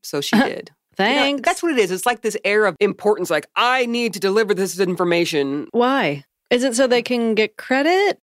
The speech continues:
Speaker 1: I don't know. It's not like it's hurting someone. It's not like it's this big lie that needs to be told to the police or some shit. Just
Speaker 2: I've
Speaker 1: don't fucking do that, okay?
Speaker 2: I get to get credit for reporting the sinner of the family.
Speaker 1: Mm-hmm.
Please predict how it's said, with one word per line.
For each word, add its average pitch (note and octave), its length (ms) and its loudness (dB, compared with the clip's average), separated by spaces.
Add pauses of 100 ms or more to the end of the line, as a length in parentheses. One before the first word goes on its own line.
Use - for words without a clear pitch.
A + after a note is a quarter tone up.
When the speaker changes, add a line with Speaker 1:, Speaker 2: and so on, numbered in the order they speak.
(120)
Speaker 1:
I D4 100 -4
don't F4 240 0
know. F4+ 260 2
It's B3 160 -2
not D#4 80 0
like F4 160 -2
it's D4+ 120 -6
hurting D4 300 0
someone. F3+ 380 0
It's G#3 120 -6
not B3 60 0
like C#4+ 140 -2
it's G#3+ 80 -8
this F#3+ 120 -6
big A3 220 -2
lie F3 360 0
that D3+ 160 -4
needs F3 180 -6
to D#3+ 80 -18
be - 80 -10
told D#3+ 220 -6
to D#3+ 60 -10
the - 80 -16
police D3 420 -6
or C#3 40 -8
some - 220 -8
shit. - 260 -6 (180)
Just A#3+ 140 0
Speaker 2:
I've C#4 60 0
Speaker 1:
don't E4+ 160 0
fucking C#4+ 240 0
do F#3+ 100 2
that, A#2+ 180 0
okay? A3+ 180 0
Speaker 2:
I A3+ 40 2
get A3+ 160 -6
to E3+ 300 -2 (140)
get F#3+ 240 0
credit G3+ 340 0
for E3+ 140 0
reporting E3 560 0
the C3 120 0
sinner D#3 480 0
of B2+ 140 -4
the - 80 -12
family. A#2 500 -4
Speaker 1:
Mm-hmm. D#3+ 800 -6